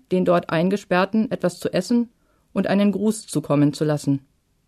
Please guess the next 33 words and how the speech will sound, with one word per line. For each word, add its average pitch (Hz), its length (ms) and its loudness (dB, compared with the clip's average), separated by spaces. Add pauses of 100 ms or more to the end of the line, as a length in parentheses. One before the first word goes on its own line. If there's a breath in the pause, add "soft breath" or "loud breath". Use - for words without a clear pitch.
(560 loud breath)
Aber 185 180 4
genau 190 240 4
deshalb 262 480 0 (120)
hat 202 140 -2
man 233 160 2
es 190 160 -6
einfach 208 400 0
gemacht, 202 520 0 (440)
weil 170 180 2
man 247 200 4
für 220 120 0
die 175 100 0
geliebten 165 540 -4
Menschen 208 520 -2
etwas 180 260 -4
erreichen 151 480 0
wollte. 131 340 -2 (1200 soft breath)
Die 170 60 8
Inhaftierten 214 680 4
aus 185 160 -2
der 175 120 0
Rosenstraße 226 840 0 (200)
kamen 185 320 0
tatsächlich 220 600 -2
nach 190 140 -2
einer 180 280 0
Woche 190 240 0
wieder 202 180 2
frei. 139 400 0 (800)
Warum 196 360 4
die 156 100 2
Machthaber 156 520 2
sie, 175 280 -2